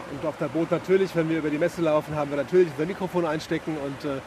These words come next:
alles, was uns irgendwie für die Glückspiraten und für dich als Zuhörer interessant erscheint, wird natürlich, äh,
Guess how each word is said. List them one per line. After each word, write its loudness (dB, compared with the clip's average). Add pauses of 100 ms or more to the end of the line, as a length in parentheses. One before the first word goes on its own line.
(300)
alles, 0
was -2
uns -6
irgendwie -2
für -2
die 2
Glückspiraten -2
und -6
für -6
dich -2
als -6
Zuhörer 0
interessant -4
erscheint, -6 (440)
wird -2
natürlich, -4
äh, -4